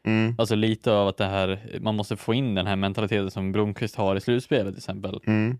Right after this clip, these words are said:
Speaker 2: Att, att man får lite, lite aggression, lite mera jävla namma i båset tror jag framförallt. Alltså ledarskapet blir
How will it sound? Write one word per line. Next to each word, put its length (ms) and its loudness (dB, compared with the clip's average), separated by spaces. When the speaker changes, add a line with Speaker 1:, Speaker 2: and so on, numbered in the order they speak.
Speaker 2:
Att, 200 -4
att 200 -4
man 160 2
får 280 2
lite, 560 0
lite 220 -2
aggression, 580 0
lite 200 -2
mera 380 2
jävla 300 2
namma 400 0
i 60 -2
båset 440 -2
tror 140 2
jag 240 0
framförallt. 580 -2
Alltså 180 -4
ledarskapet 880 0
blir 180 0